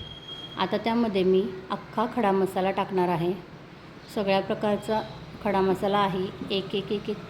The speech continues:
प्रत्येकी मी घेतलेला आहे. एक लवंग, दालचिनी, वेलची, तमालपत्र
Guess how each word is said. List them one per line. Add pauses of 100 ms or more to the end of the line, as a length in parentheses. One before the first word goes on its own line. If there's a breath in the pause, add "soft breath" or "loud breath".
(160)
प्रत्येकी
मी
घेतलेला
आहे. (100)
एक
लवंग,
दालचिनी,
वेलची, (880)
तमालपत्र